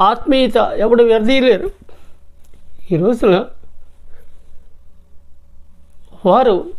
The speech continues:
భౌతికంగా మన మధ్య లేకపోవచ్చేమో, కానీ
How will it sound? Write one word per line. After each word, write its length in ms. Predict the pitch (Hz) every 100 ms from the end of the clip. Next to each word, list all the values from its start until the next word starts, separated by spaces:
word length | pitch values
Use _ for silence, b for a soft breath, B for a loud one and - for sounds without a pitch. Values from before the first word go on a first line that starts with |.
| - - - - - - - - - 135
భౌతికంగా 640 | 240 339 339 330 330 320 302
మన 100 | 277 240
మధ్య 260 | 220 - 214
లేకపోవచ్చేమో, 840 | 220 220 220 220 214 - 240 233 - - - - - - - - - -
కానీ 300 | 185 214